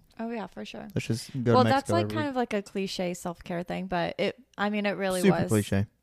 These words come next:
Speaker 1: It was really cool, though.
Speaker 2: And we only did it one time,
Speaker 1: It was
Speaker 2: so.
Speaker 1: relaxing.
Speaker 2: Yeah, it was awesome.
Speaker 1: Um,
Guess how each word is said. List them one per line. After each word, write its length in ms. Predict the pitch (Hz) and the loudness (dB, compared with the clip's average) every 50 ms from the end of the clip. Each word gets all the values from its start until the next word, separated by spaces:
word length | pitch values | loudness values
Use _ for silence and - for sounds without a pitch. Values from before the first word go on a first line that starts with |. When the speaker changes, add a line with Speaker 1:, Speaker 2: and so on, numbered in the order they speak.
| _ _ | _ _
Speaker 1:
It 120 | - 262 294 | -4 -2 0
was 200 | 311 302 - - | 0 -2 -2 -2
really 180 | 185 180 170 175 | -4 -6 -6 -6
cool, 220 | - 185 165 143 | -8 -10 -10 -8
though. 280 | 139 135 - 175 220 214 - _ | -8 -8 -8 -10 -10 -12 -12 _
Speaker 2:
And 140 | - 139 139 | -6 -4 -2
we 80 | 135 127 | 0 2
only 180 | 120 117 113 | 2 2 4
did 140 | 110 110 107 | 4 2 2
it 80 | - - | 2 2
one 180 | 104 98 98 | 2 2 2
time, 200 | - 101 92 98 95 | 2 2 0 0 0
Speaker 1:
It 60 | 95 | 0
was 100 | - - | -2 -2
Speaker 2:
so. 80 | 185 | -2
Speaker 1:
relaxing. 800 | 190 190 175 170 165 170 - - - - 180 180 180 190 202 202 _ _ | -2 0 -2 -4 -6 -8 -10 -14 -14 -12 -12 -12 -12 -14 -18 -20 _ _
Speaker 2:
Yeah, 160 | - 110 107 | -2 0 0
it 40 | 101 | 0
was 120 | 101 - | 0 -2
awesome. 280 | - - - - - - - _ _ _ _ _ _ _ _ _ _ - | -6 -8 -8 -10 -14 -16 -18 _ _ _ _ _ _ _ _ _ _ -4
Speaker 1:
Um, 360 | 220 214 208 208 202 202 | -2 0 0 -2 -4 -6